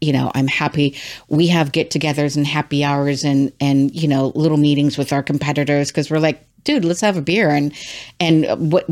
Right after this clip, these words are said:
what's, what pain and agony are you seeing? It's like, "Oh my God, did you see the building department, what they're doing?" You know, I, I, I support that. And, and again, it's great.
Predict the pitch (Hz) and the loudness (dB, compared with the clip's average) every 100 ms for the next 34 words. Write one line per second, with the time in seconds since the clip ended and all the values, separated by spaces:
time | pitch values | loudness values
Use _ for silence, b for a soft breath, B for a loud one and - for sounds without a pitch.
0 | 127 190 - - 151 226 - 240 220 196 | -2 -2 -2 -6 -2 -2 0 2 2 2
1 | 202 196 196 160 180 202 143 143 139 139 | 0 2 4 4 4 2 0 0 0 -2
2 | 135 190 185 156 143 156 147 180 165 151 | 0 0 0 0 0 0 2 2 4 2
3 | 139 127 143 - 139 147 147 143 139 117 | 2 0 0 0 2 0 2 0 0 -4
4 | B B B B 190 214 233 226 226 - | B B B B 0 2 4 2 0 -4
5 | _ _ _ - 180 - - 190 180 - | _ _ _ -4 -4 -6 -4 0 0 0
6 | 190 175 - 170 208 202 - 196 190 180 | 0 0 0 -2 0 0 0 0 0 0
7 | 156 151 - 156 147 156 165 170 170 B | 0 -2 -2 0 0 0 2 2 0 B
8 | B B - 165 - - 156 175 185 | B B -4 -4 -4 -2 2 2 -2